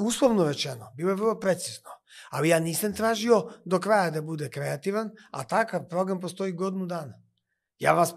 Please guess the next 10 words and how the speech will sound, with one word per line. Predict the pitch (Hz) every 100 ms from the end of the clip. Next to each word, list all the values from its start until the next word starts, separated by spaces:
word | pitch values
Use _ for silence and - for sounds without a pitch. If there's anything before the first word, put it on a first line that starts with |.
| - -
daj | - 160 175
Bože | 170 196 190
zdravlja, | 160 180 196 147 147
da | 143
sedim | 185 180 175
ovde | 175 170
za | 156
petnaest, | 156 180 175 160
dvadeset | 160 165 139
godina | 143 143 180